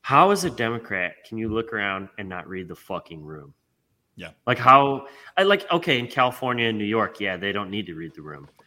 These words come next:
Speaker 1: But, like, if you're in middle America, like, how the fuck,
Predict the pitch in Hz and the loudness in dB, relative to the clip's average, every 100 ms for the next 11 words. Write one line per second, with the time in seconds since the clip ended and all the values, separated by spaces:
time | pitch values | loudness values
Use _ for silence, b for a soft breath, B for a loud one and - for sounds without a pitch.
0 | b b b - 110 104 - _ _ _ | b b b -2 -2 -4 -12 _ _ _
1 | _ 127 123 101 107 170 165 98 110 135 | _ -10 -10 -8 0 2 2 -2 -2 0
2 | 98 90 104 107 127 123 127 - _ _ | -2 -4 -4 -4 -6 -6 -8 -18 _ _
3 | _ 110 104 - - 131 131 - - - | _ -8 -8 -12 -10 -8 -10 -16 -20 -16